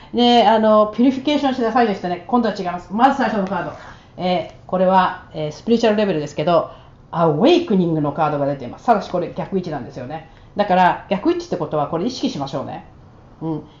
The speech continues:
意識してですね、あ、今目覚めの時なんだと。アウェイクニングってのは目-、目覚めること、覚醒ですよね。で、こ-、すごいじゃないですか、この人ね、こう、ほら、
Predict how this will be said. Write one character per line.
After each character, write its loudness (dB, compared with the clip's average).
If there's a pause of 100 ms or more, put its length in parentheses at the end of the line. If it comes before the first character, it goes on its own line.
(100)
意 0
識 -4
し -6
て 4
で 2
す -4
ね、 0
あ、 -8 (460)
今 6
目 4
覚 6
め 8
の 8
時 2
な 2
ん -4
だ -6
と。 -18 (880)
ア 2
ウ 6
ェ 8
イ 6
ク 6
ニ 6
ン 0
グ -6
っ -12
て -4
の -2
は -10 (200)
目-、 6
目 2
覚 6
め 6
る 0
こ -2
と、 -10
覚 -12
醒 -2
で 0
す -4
よ -4
ね。 -10 (500)
で、 4 (200)
こ-、 0
す -2
ご 8
い 8
じ 8
ゃ 6
な 6
い 2
で 0
す -10
か、 -12
こ 2
の 6
人 2
ね、 4
こ 0
う、 0
ほ -2
ら、 -6